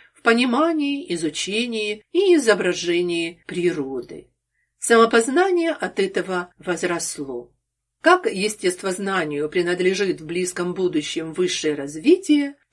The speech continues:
так и пейзажной живописи между другими родами искусств. Человек не потерян как объект изучения и художества,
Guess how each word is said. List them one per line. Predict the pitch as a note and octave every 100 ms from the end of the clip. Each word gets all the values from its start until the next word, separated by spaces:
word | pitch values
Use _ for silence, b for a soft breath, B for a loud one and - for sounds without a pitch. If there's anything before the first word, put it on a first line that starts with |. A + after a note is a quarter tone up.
| G3
так | G#3 A3
и | G#3 G3+
пейзажной | D4+ E4+ D4+ A3 D#3+ D3 D3 D3
живописи | D3 G3 D4+ C#4 C4+ A3 - A3+ G#3+ B B
между | B G3 F#3 F#3+
другими | F#3+ G3+ E3+ F3 D#3+
родами | E3 F#3 D3 D3+ D#3 F3+
искусств. | G3 - D3+ - - - _ _ _ _ _ _ _ _
Человек | - G3 G3+ B3+ C4 -
не | G#3+ C#4+
потерян | E4 E4 - G#3+ D#3 D3 D3
как | D#3+
объект | F3+ D#3+ E3+ D#3 -
изучения | D3 D3+ C#3+ - A#3 C4+ A#3+ A#3
и | F#3
художества, | - F#3+ D#3+ D3 C3 C#3+ - - -